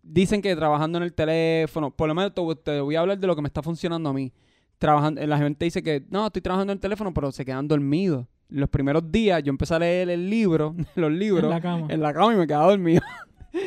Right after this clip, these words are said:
Speaker 1: Y entonces me levanté en cono, puñeta. <laughs> So, no funcionaba, ¿entiendes? La cama, loco, la cama te atrapa.
Speaker 2: Sí, papi, yo como desde los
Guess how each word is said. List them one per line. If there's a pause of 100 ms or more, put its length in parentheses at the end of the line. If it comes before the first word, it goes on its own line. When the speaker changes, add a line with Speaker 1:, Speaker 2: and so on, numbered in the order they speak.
(140)
Speaker 1:
Y
entonces
me
levanté
en
cono,
puñeta. (300)
<laughs>
So,
no
funcionaba,
¿entiendes?
La
cama,
loco,
la
cama
te
atrapa.
Speaker 2:
Sí,
papi,
yo
como
desde
los